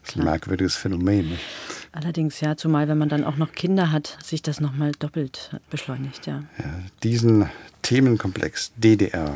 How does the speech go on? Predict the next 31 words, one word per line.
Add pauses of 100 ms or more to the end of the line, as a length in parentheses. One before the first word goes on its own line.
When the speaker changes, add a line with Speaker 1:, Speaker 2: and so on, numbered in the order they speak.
Speaker 1:
Wende,
vereintes
Deutschland
werden
wir
heute
von
ganz
verschiedenen
Seiten
her
beleuchten, (580)
wie
es (240)
sechzehn
Menschen
aus
Potsdam (100)
vor
und
nach
der
Wende
ergangen
ist.
Davon
hat
Julia
Schoch
in
ihrem